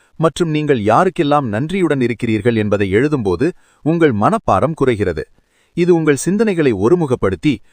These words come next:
உங்கள் இலக்குகளை நோக்கி உங்களை வழிநடத்துகிறது. எழுதப்பட்ட இலக்குகள் நிறைவேற அதிக வாய்ப்பிருப்பதாக ஆய்வுகள் கூறுகின்றன. உங்கள் நன்றி உணர்வை பதிவு செய்யும்போது நீங்கள் எவ்வளவு ஆசீர்வதிக்கப்பட்டவர் என்பது உங்களுக்கு புரிகிறது.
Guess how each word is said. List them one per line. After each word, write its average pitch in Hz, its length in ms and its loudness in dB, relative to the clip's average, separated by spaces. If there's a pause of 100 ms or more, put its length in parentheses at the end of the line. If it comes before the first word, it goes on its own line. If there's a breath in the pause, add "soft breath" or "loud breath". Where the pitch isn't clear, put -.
(160)
உங்கள் 156 260 2
இலக்குகளை 170 500 0
நோக்கி 104 260 0
உங்களை 123 280 2
வழிநடத்துகிறது. 101 800 -2 (640)
எழுதப்பட்ட 156 580 2
இலக்குகள் 113 500 0
நிறைவேற 143 500 0
அதிக 160 320 -2
வாய்ப்பிருப்பதாக 104 680 0
ஆய்வுகள் 127 540 0
கூறுகின்றன. 101 440 -2 (560)
உங்கள் 156 260 2
நன்றி 170 320 -2
உணர்வை 147 360 0
பதிவு 123 280 -2
செய்யும்போது 95 500 -2 (360)
நீங்கள் 156 360 -2
எவ்வளவு 160 480 0
ஆசீர்வதிக்கப்பட்டவர் 131 960 -2
என்பது 98 320 -2
உங்களுக்கு 147 340 -2
புரிகிறது. 104 460 -4